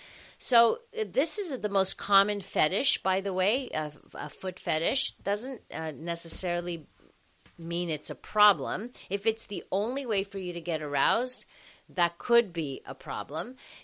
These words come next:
Do you have to tell somebody right off the bat that you like feet? No. If it's simply a preference,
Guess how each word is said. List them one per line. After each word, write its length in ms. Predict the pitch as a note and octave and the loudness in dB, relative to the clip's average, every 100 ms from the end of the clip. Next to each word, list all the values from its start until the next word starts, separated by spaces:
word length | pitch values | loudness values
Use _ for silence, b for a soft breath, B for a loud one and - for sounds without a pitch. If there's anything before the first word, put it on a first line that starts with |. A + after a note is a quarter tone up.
| _ | _
Do 100 | G3 | -4
you 160 | G#3+ G#3 | 0 0
have 320 | G3 B3 C4+ | 4 2 2
to 80 | C4+ | -4
tell 320 | - A3+ A3+ | -2 0 2
somebody 500 | A3+ B3 A#3+ A#3+ A#3+ | 0 -4 0 0 0
right 300 | F3+ F#3+ G#3 | 0 2 4
off 240 | G#3+ G#3 - | 2 0 -4
the 80 | |
bat 340 | D#3 D3+ E3+ B3 | 2 6 6 4
that 160 | G3 - | 0 -2
you 140 | E3+ | -4
like 280 | E3 F3 F3 | 0 0 -2
feet? 400 | - F#3+ A3+ - - | -6 -6 -6 -6 -6
No. 380 | D#3 C3 E3+ A3 | -2 0 2 0
If 200 | G3+ A3 | 0 -2
it's 180 | G#3+ | -4
simply 440 | - B3+ C4 D4 A#3+ | -2 -4 -4 -6 0
a 100 | - | 0
preference, 840 | - G#3+ A3+ - C3+ B2+ G3+ - | 4 6 6 4 -4 -4 -8 -12